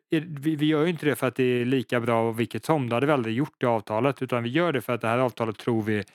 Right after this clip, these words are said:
kommer göra oss gladare, eh, lyckligare på något sätt. Och det är därför man också tror att,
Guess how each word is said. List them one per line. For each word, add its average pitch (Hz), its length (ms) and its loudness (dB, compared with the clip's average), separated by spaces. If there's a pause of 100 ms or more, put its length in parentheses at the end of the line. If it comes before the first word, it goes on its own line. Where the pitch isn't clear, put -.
(400)
kommer 123 220 0
göra 117 360 2
oss 104 200 -4
gladare, 117 680 0 (420)
eh, 113 280 0
lyckligare 127 440 0
på 147 80 0
något 131 200 0
sätt. - 320 -10
Och 139 120 -2
det 123 60 2
är 120 40 0
därför 123 260 0
man 135 120 2
också 127 180 -2
tror 120 220 0
att, 110 160 -2